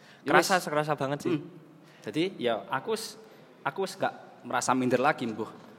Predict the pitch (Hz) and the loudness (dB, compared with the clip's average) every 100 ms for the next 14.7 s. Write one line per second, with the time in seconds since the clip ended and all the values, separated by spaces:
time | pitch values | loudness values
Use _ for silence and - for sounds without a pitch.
0 | - - - 104 110 104 107 104 101 98 | -20 -8 -2 0 2 0 0 -8 -4 -4
1 | 101 101 135 135 131 113 127 131 135 156 | -4 2 4 4 2 4 4 4 2 2
2 | - - - 101 98 113 107 113 123 120 | -2 -6 -6 -14 -16 -14 -12 -8 -6 -4
3 | 101 113 127 - 104 107 135 110 107 139 | -2 -2 -4 -4 -8 -2 0 0 2 4
4 | 117 - - - 202 196 143 135 120 - | 4 2 -6 -4 -10 -10 -12 -12 -14 -20
5 | - 117 107 101 98 104 101 110 107 98 | -10 -6 -4 -4 -4 -6 -6 -10 -12 -12
6 | 101 - 101 - - 147 165 175 208 190 | -12 -12 -4 -2 2 2 6 4 4 0
7 | 156 139 131 123 113 - - - 127 123 | 0 2 2 0 -4 -8 -14 -2 0 2
8 | 117 117 110 110 - 123 127 117 120 117 | 0 -2 -4 -8 -4 -2 -2 -4 -6 -4
9 | 117 139 156 165 131 123 120 120 117 - | -6 -4 -2 -2 -2 -4 -2 -2 -6 -8
10 | - - 156 - 151 - 139 - 123 117 | -18 -6 -6 -2 -4 -2 -4 -4 -6 -6
11 | 120 127 117 113 120 113 113 - - - | -6 -4 -6 -6 -6 -6 -8 -18 -20 -20
12 | - - 117 117 117 - - 143 - 120 | -20 0 2 4 2 -2 -12 -12 -8 -6
13 | 113 120 117 120 120 120 117 113 117 - | -2 0 -2 -4 -6 -8 -4 -2 0 -2
14 | 110 127 127 123 120 117 | -6 -2 4 8 8 6